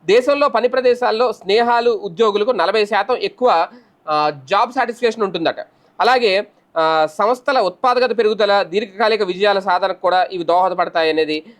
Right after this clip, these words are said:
అదే సమయంలో సహచరులతో స్నేహం చేయని మరో నలభై తొమ్మిది శాతం మంది భారత ఉద్యోగులు తాము ఒంటరిగా ఉన్నామని కుమిలిపోతున్నారట. భారత్ సహా ఇరవై ఒక్క దేశాల్లో పనిచేస్తున్న వివిధ రంగాల్లోని ఉద్యోగుల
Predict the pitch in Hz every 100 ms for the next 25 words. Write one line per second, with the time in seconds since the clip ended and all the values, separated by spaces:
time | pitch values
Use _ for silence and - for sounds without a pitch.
0 | _ 180 269 277 233 226 196 190 190 _
1 | _ _ 208 247 269 254 240 214 170 -
2 | 208 247 262 240 233 220 170 175 233 185
3 | 170 220 240 220 226 220 202 208 196 175
4 | 165 214 220 202 175 185 170 175 175 -
5 | _ 202 208 190 170 226 269 254 262 214
6 | 214 214 202 190 240 196 175 143 123 -
7 | - _ _ _ 156 196 269 - 240 240
8 | 202 208 202 208 196 220 240 233 208 202
9 | 202 202 175 156 190 208 196 208 220 208
10 | 170 - 170 185 208 196 170